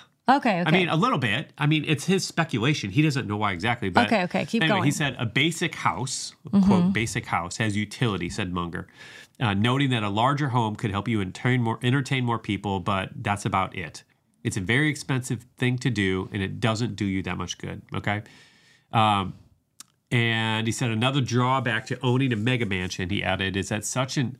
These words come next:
Speaker 2: ostentatious display of wealth could spoil his kids by encouraging them to," quote, "live grandly." So Munger had nine kids, okay? So he needed a big house,
Speaker 1: Mm.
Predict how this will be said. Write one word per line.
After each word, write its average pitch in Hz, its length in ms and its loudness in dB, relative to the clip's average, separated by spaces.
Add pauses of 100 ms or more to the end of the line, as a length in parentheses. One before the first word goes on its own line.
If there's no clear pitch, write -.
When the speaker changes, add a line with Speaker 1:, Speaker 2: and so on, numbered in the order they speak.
(100)
Speaker 2:
ostentatious 123 800 -2
display 113 420 -2
of 95 80 -4
wealth 98 260 -2
could - 160 -6
spoil 117 400 0
his 123 180 0
kids 90 320 -4
by 92 140 0
encouraging 98 600 -2
them 87 200 -4
to," 90 200 -4
quote, 90 380 -4 (420)
"live 101 380 0
grandly." 90 600 -2 (440)
So 110 240 0
Munger 151 360 2
had 135 260 0
nine 120 460 2
kids, 123 640 -6 (960)
okay? 104 320 0
So 120 160 -2
he 156 120 2
needed 143 400 4
a 110 40 0
big 95 200 -2
house, - 520 -6
Speaker 1:
Mm. 185 480 6